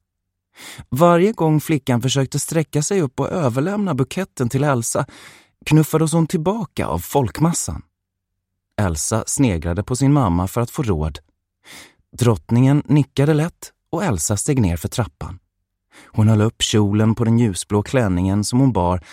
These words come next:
med en matchande åtsittande jacka. Hon hade samma ljusa ögon som sin mamma, men hon var egentligen mer lik sin pappa med sitt ljusa hår.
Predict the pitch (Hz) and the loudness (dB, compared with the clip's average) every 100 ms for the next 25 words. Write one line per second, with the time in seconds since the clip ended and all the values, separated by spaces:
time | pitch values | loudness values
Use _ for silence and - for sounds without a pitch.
0 | - 110 110 131 117 - 101 92 90 107 | -4 2 4 4 2 -4 -2 -2 0 -2
1 | - - 90 90 90 104 80 - 87 _ | -4 -6 -4 -2 -2 -2 -4 -14 -16 _
2 | _ _ _ _ _ - 127 147 170 233 | _ _ _ _ _ 0 2 2 -2 -4
3 | 170 135 196 165 - 143 202 127 104 110 | -2 -2 -2 -4 -4 -6 -2 -2 0 -2
4 | - 135 151 151 190 139 175 139 - - | 0 -2 0 0 0 -2 -4 -6 -14 -20
5 | - - 143 151 _ - 160 165 196 123 | -8 0 0 0 _ 0 2 4 0 0
6 | 151 226 214 196 110 120 104 82 - 101 | -2 -2 -4 0 2 2 0 -2 -2 -4
7 | - 185 131 _ - 180 101 107 - 113 | -2 -4 -6 _ -4 0 0 -2 -2 -2
8 | - 95 95 90 92 | -2 -2 -2 -4 -6